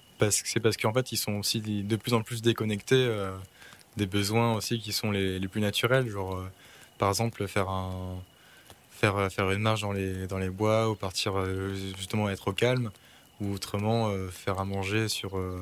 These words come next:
ben, déjà récolter des plantes sauvages ou faire à manger sur un feu de bois. Ben, c'est des choses qu'on ne fait plus du tout et je pense que les, les êtres humains ont vécu comme ça pendant, euh,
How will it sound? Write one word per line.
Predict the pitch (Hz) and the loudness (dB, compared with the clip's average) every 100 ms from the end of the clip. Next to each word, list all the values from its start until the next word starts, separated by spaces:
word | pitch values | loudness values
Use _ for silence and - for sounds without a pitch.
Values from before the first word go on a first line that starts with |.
| 90 92 98 | -8 -10 -4
ben, | 101 101 | 0 0
déjà | 101 113 | 6 6
récolter | 113 107 104 107 | 6 2 -2 0
des | 104 | -2
plantes | 98 98 | -4 -4
sauvages | - 101 110 117 104 | -2 2 4 4 0
ou | |
faire | 95 98 | -6 -4
à | 98 | -2
manger | 98 101 | -2 0
sur | 110 - | -2 -2
un | 98 | -4
feu | 104 | -2
de | |
bois. | 101 127 143 - - - - - | 0 -2 -2 -14 -20 -20 -20 -4
Ben, | 107 101 98 98 98 101 | 0 2 2 0 -2 -2
c'est | 98 | 0
des | 107 | 2
choses | 107 135 | 4 2
qu'on | 113 101 98 | 0 -4 -4
ne | 95 | -4
fait | - | -4
plus | 101 113 | -2 2
du | 117 | 2
tout | 160 151 | 2 2
et | 117 | 2
je | - | 0
pense | 120 - | -4 -4
que | |
les, | 101 95 95 | -2 -2 -2
les | 95 | -4
êtres | 101 - | -4 -2
humains | 110 113 117 | 2 4 4
ont | 107 95 95 95 98 | 0 -4 -6 -6 -2
vécu | 101 - | -2 -2
comme | 110 104 | -4 -2
ça | - | 0
pendant, | 110 98 95 | -2 -2 -4
euh, | 95 | -6